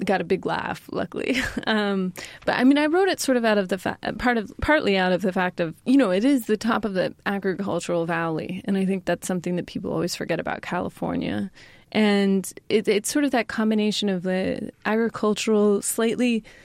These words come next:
not conservative politically, but more, there's more of a value placed on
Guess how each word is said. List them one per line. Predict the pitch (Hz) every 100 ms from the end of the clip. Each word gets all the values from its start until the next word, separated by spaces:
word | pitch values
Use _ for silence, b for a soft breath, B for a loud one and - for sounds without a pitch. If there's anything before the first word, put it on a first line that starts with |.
| B B _
not | 277 339 - -
conservative | 220 214 - 196 196 220 220 214 - -
politically, | 226 220 233 - 254 240
but | 202 196 180
more, | 196 208 202 214 208 202 - _ _ -
there's | - 220
more | 202 226 226
of | 220 190 -
a |
value | 180 190 196 196 185 175
placed | - 190 180 -
on | 185 185 185 196